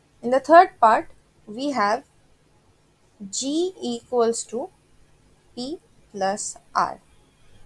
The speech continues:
What is this for? This is for the crystallizer unit. That is, the entirety of the gross product is the input and the outputs are from, from the crystallizer, P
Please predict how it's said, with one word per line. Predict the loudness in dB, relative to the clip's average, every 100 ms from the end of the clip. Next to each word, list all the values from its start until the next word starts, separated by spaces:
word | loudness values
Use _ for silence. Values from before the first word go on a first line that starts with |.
| -20
What | 0 2 2
is | 0
this | -4 -8
for? | -2 -2 -2 -8
This | -14 -12 -12
is |
for | -6 -6
the | -4 -8 -8
crystallizer | -8 -4 -2 -2 -2 -6 -8
unit. | -8 -12 -14 -20 -20 -20 -20 _ _ _ _
That | 2 4 4 2
is, | -2 -4 -12 _ _ -20 -20 _ -20 _
the | -4 2 4 2 0
entirety | -4 -4 2 4 4 2 -4 -4 -2 0
of | 4 4 2 -2 -18 -8
the | -6
gross | 0 0 0
product | -6 -8 -4 -4 -4 _ _ _ _ _ _ _
is | -14
the | -14 -12
input | -12 -12 -8 -8 -8 -16 -20 -20 _ -4
and | 0 2 4
the |
outputs | 6 4 0 -10 -14 -12 -12 -6
are | -2 -2 -4 -14 -14
from, | -2 -2 -2
from | -6 -2 -2 -2
the |
crystallizer, | -6 -10 -12 -8 -6 -6 -4 -6 -6 _ _ _ _ _ _
P | -10 -10